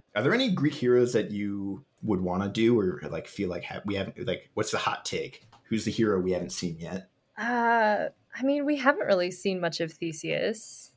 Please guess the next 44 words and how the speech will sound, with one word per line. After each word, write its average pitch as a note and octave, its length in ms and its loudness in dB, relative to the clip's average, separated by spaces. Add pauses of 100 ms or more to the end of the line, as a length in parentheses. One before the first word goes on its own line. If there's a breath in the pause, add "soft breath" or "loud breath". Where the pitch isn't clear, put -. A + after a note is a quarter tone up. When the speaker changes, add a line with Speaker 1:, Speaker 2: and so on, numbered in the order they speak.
(120)
Speaker 2:
but B3 160 10
also C#4+ 580 6 (320)
I A#3 140 2
think B3 200 0
some B3 220 2
of C4+ 140 8
the G#3 240 4 (340)
other G3+ 220 6
heroes F#3+ 400 2
I, E3+ 200 4 (220)
I E3+ 120 4
would F3+ 240 4
want F3 300 4
to F3+ 120 0
be F3 160 -2
the D#3+ 120 2
villains, A3+ 640 2
especially A#2+ 500 2
Speaker 1:
Mm-hmm. G#2 320 0
Speaker 2:
Jason. C#4+ 640 2 (500)
Speaker 1:
Yeah. - 260 4
Speaker 2:
uh, - 80 -2 (140)
or F3 140 8
any F#3+ 200 4
sort F#3 180 2
of, E3+ 80 2
like, D#3 200 4
Argonauts G3 520 4
story. B3+ 640 4
That - 120 4
might G#3 160 6
be F#3+ 80 -2
kinda A#2+ 180 2
Speaker 1:
Mm-hmm. G#2 160 0
Speaker 2:
fun, D3+ 200 0
is, - 80 -6
like, D3 180 2
get F3 140 10
'em E3+ 100 4
all D#3+ 160 8
together E3 400 2
on D#3 120 2
a D#3+ 40 2
boat. D#3+ 380 4